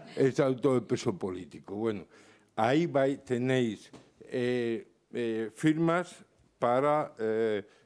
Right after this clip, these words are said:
pedir una calle a nombre de este, que también ha habido algún jurista que otro en este país digno de tal nombre.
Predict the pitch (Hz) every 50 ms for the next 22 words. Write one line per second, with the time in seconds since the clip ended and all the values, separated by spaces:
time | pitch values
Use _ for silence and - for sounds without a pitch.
0 | _ _ - 131 131 135 139 127 127 120 117 113 110 107 - 131 127 123 131 131
1 | 120 113 107 110 110 113 117 113 120 127 127 113 101 92 98 101 104 104 98 -
2 | - _ _ - 117 117 123 123 - - - _ _ _ _ _ _ _ _ _
3 | - 104 82 - 107 104 101 104 113 120 123 110 - - 87 90 92 95 95 98
4 | 95 92 90 90 95 92 90 85 - - - 104 101 101 98 - - 101 95 90
5 | 90 104 107 101 - 95 90 87 87 90 85 - - 90 - - - 92 95 101
6 | 101 98 - 101 90 95 104 92 107 110 110 113 113 - - - 95 78 - 101
7 | 92 90 85 82 80 78 73 71 - -